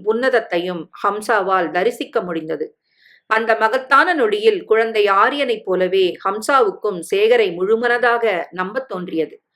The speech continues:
"நம்ம நல்லதை நினைச்சா நல்லதே நடக்கும்" என காலையில் அந்த சுவாமிஜி கோவிலில் சொன்னது நினைவுக்கு வர, "கவலைப்படாதீங்க, நாளைக்கே நீங்க என்னோட நகையை கொண்டு போய் வச்சு புதுசா பிசினஸ் ஆரம்பிக்கிற வழிய பாருங்க. நானும் உங்களை ரொம்ப நம்புறேன்.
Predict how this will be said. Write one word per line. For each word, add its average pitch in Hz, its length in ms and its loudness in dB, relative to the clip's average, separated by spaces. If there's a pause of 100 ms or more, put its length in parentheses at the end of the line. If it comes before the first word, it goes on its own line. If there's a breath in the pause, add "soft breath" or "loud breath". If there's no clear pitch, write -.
(420 soft breath)
"நம்ம 220 260 0
நல்லதை 262 440 2
நினைச்சா 220 440 -2
நல்லதே 185 460 2
நடக்கும்" 185 500 -4
என 190 300 -2
காலையில் 196 600 2
அந்த 196 280 -4 (100)
சுவாமிஜி 220 520 -2
கோவிலில் 226 520 2
சொன்னது 180 400 -4
நினைவுக்கு 202 460 -2
வர, 214 340 0 (440 soft breath)
"கவலைப்படாதீங்க, 180 920 0 (280)
நாளைக்கே 233 560 0
நீங்க 214 240 -4
என்னோட 180 280 -2
நகையை 190 460 -2
கொண்டு 202 240 -2
போய் 214 120 2
வச்சு - 580 -4 (280)
புதுசா 349 440 2
பிசினஸ் 254 420 -2
ஆரம்பிக்கிற 180 480 -2
வழிய 202 340 2
பாருங்க. 180 440 -6 (320)
நானும் 330 440 2
உங்களை 180 220 -2
ரொம்ப 269 440 0
நம்புறேன். 170 400 -4